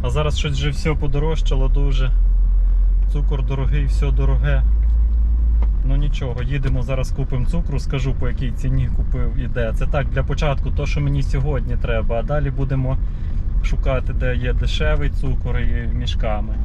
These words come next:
Вийшов я з магазину, купив я цукор. Тут, де цукор був дешевший,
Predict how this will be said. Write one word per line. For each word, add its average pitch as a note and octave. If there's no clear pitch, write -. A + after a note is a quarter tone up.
Вийшов D3+
я D3+
з -
магазину, F3
купив E3
я D3+
цукор. -
Тут, -
де -
цукор F#3+
був F3
дешевший, G3